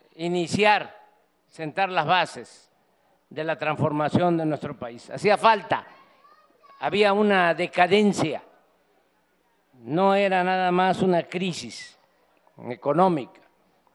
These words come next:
era también una crisis de bienestar social, una crisis política, una crisis por la pérdida de valores culturales, morales,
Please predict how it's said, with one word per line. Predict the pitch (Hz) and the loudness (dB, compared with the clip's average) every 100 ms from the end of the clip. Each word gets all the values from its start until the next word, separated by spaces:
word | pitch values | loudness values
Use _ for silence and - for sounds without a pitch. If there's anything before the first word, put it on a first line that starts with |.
| - | -10
era | 151 185 147 | -4 -4 -2
también | 156 165 190 175 - _ _ _ _ _ _ _ _ - | -2 2 0 0 -8 _ _ _ _ _ _ _ _ -10
una | 175 190 165 | -4 -4 -6
crisis | 180 202 160 190 175 - - _ _ - | -6 -6 -4 -6 -8 -12 -16 _ _ -12
de | 170 | -6
bienestar | 175 165 - 196 180 | -6 -6 0 0 0
social, | 175 160 185 190 147 - - _ _ _ _ _ _ _ _ _ _ _ _ - | -2 -2 2 2 2 -8 -20 _ _ _ _ _ _ _ _ _ _ _ _ -12
una | 143 165 | -6 -6
crisis | - 190 156 170 | -4 -6 -6 -10
política, | - 175 185 208 170 - 110 - _ _ _ _ _ _ _ _ _ - | -2 0 2 0 -2 -6 -14 -14 _ _ _ _ _ _ _ _ _ -6
una | 156 185 - | 0 0 0
crisis | 202 220 202 185 185 - - _ | 0 0 -2 -6 -10 -14 -20 _
por | 165 165 | -8 -6
la | 160 156 | -4 -2
pérdida | 214 226 180 180 156 127 101 _ _ _ - | 0 -2 -4 -10 -8 -8 -10 _ _ _ -18
de | 120 147 | -8 0
valores | 160 196 240 185 120 - - _ _ _ _ _ _ _ _ | 4 4 2 0 -8 -16 -20 _ _ _ _ _ _ _ _
culturales, | 147 139 139 165 220 185 139 - - - | -4 0 0 0 -4 -4 -8 -16 -20 -18
morales, | 113 117 156 214 165 123 - - | -10 -2 2 2 0 -8 -16 -20